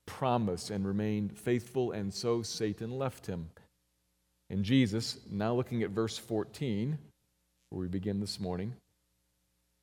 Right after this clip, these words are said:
"Still in the power of the Spirit," this is how Jesus lives, in the power of the Spirit.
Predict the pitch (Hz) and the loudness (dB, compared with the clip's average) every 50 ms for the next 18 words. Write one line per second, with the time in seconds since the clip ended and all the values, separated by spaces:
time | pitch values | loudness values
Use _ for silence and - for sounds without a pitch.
0 | _ _ _ - - - - - 156 156 147 147 139 139 143 - 139 131 127 127 | _ _ _ -8 -6 0 6 8 10 10 10 8 6 4 4 4 6 6 8 8
1 | 127 131 135 131 - - - - 104 101 113 143 - - 117 117 110 - - 131 | 8 6 4 2 -2 -2 0 2 4 4 4 2 0 -2 -8 -8 -6 -4 0 0
2 | 123 117 107 117 120 110 104 87 98 113 113 98 82 85 - - - - - 110 | 0 2 2 2 2 2 0 0 0 2 4 4 2 2 -2 -4 -6 -4 -4 -2
3 | 98 92 - - 113 104 104 101 95 92 - - 107 85 58 62 - | -4 -4 -2 2 2 4 4 4 2 -2 -6 -6 -6 -6 -6 -6 -12